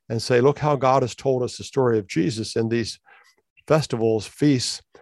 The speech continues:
holidays." Unleavened bread represents the burial of Jesus because Jesus died and was buried. And then first fruits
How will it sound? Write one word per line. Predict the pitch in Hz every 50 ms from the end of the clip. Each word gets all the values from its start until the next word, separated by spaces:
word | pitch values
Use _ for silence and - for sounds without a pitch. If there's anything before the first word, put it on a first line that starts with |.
| _ _
holidays." | - - 156 190 180 147 117 110 107 104 107 113 110 - - _ _ - - - _ _ _ _ _
Unleavened | 120 123 139 147 147 151 139 139 135 117
bread | 127 156 170 165 143
represents | 135 131 123 - 127 110 123 131 131 -
the | - 123
burial | 113 156 175 185 170 139 120 107
of | 110 95
Jesus | - - 117 110 101 - - - - -
because | - 113 127 120 107 -
Jesus | - - 117 117 127 123 147 143 120 -
died | - 107 101 101 101 107 120 139 117 - _ _ _ _ _ _ _ _ _
and | - 110 139 156
was | 143 -
buried. | - 143 139 127 120 113 117 135 131 120 - _ _ _ _ _ - - - _ _ _
And | - 135 143 135
then | 151 147 143 135
first | - - 202 233 220 214
fruits | - - 131 131 135 151 165 - - -